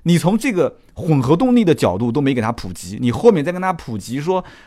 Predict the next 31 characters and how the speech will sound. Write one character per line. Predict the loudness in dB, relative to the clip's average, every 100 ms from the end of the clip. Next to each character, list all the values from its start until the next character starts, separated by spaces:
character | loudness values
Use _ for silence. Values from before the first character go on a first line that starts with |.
| _
这 | 2
个 | 2
车 | 2
的 | 0
操 | 0 0
控 | 0
什 | -2
么 | -6
的， | -6
那 | -6
这 | -4
个 | -4
难 | -4 -4
度 | -6
特 | -8
别 | -8
大。 | -10 -18 -20 -20 -20 -20 -4
你 | 0
要 | 0
想 | 0 -2
到 | -2
销 | 0 2
售 | 4 4 0 -6 -20 -20 -20 _ -20 -20 _ -6
跟 | -4
客 | 2 2
户 | 2 -2
之 | -2
间 | -2
的 | -2
交 | 0 -2
流， | -2 -6